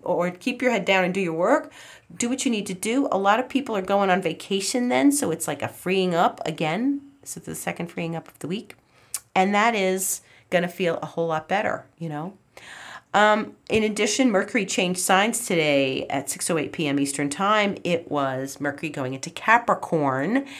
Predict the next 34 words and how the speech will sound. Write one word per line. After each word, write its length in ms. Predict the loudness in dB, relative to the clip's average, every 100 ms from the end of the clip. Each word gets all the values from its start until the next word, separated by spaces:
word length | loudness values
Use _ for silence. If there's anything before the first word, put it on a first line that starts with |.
| -16 -6
and 680 | 4 6 6 4 2 -2 -4 -8 _ _ _ _ _ _ _ _ _
it's 260 | -10 -8 -4
leaving, 340 | -2 0 0
it's 300 | -2 -6 -2
left 240 | 0 2 2
Sagittarius, 720 | 0 0 -4 -2 0 -2 -6
it's 120 | -2
now 180 | 2 2
in 60 | 2
Capricorn, 600 | -2 -4 -6 -4 -4 -2
so 140 | -2
it's 160 | -4 -2
gonna 200 | -2 0
eventually 480 | 2 0 0 -2
hit 200 | -2 -4
Pluto 460 | -4 -2 -2 -2 -4
and 360 | -6 -8 -12 -10
stuff, 320 | -4 -4 -2
but 240 | 0 0 0
it's 220 | -10 -8
not 200 | -8 -6
gonna 140 | -6 -4
hit, 180 | -4
no 200 | -2 0
more 160 | 4 4
planets, 840 | 4 4 4 6 6 4 0 -8 -10 -12 -20 0
you 100 | 4
know, 100 | 4
three 260 | 4 2 2
planet 400 | 4 4 4 0
alignment, 540 | 2 4 4 2 0
no 260 | 4 4 6
more 200 | 6 6
moon 680 | 8 8 8 6 4 0